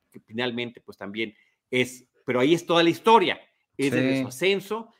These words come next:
Speaker 1: su caída, su muerte. Eh, gran miniserie, me encantó, me parece que está, está sensacional. Yo la recomendé mucho cuan-, en su momento cuando, cuando la vi por primera vez. Y, pues, pensé que algo así iba a ser, y esto no.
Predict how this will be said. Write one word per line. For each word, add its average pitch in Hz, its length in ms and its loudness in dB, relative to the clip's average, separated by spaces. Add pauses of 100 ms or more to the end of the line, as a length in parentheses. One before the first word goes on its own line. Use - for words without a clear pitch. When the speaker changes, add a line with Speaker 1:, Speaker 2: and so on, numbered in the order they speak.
(120)
Speaker 1:
su - 220 -12
caída, 135 720 -4
su - 180 -12
muerte. 104 400 -10 (560)
Eh, 117 200 -4
gran 208 320 4
miniserie, 156 500 -6
me 120 100 -6
encantó, 127 480 -8
me 120 140 -10
parece 131 300 -10
que - 40 -20
está, 135 300 -8
está 127 560 -8
sensacional. 113 800 -12
Yo 127 240 -8
la 139 100 -6
recomendé 110 400 -10
mucho 110 260 -14
cuan-, 98 200 -16
en 98 120 -16
su - 140 -20
momento 101 380 -14
cuando, 92 320 -16 (440)
cuando 107 220 -8
la 107 100 -4
vi 113 120 -4
por 117 160 -6
primera 98 280 -6
vez. - 280 -20 (680)
Y, 185 240 -10
pues, 151 160 -12
pensé 196 240 4
que 214 80 2
algo 202 140 4
así 202 240 -2
iba 185 100 2
a 170 40 -2
ser, 190 200 -4
y 160 160 -2
esto 196 220 -2
no. 240 260 -4